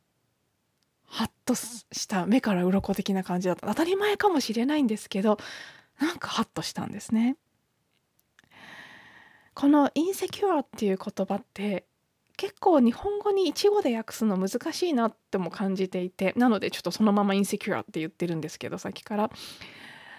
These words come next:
インセキュリティって言われた時に、これ私だけかもしれないですけど、私はなんとなく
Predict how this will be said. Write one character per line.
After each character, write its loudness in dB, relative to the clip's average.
イ 2
ン 2
セ -2
キ -4
ュ 4
リ 6
テ -8
ィ 0
っ -
て -20
言 2
わ 6
れ 4
た 0
時 2
に、 4
こ 6
れ 10
私 4
だ 0
け 6
か 4
も 6
し 4
れ 6
な 2
い 2
で 2
す -6
け 2
ど、 2
私 0
は 6
な 4
ん 0
と 2
な 2
く 0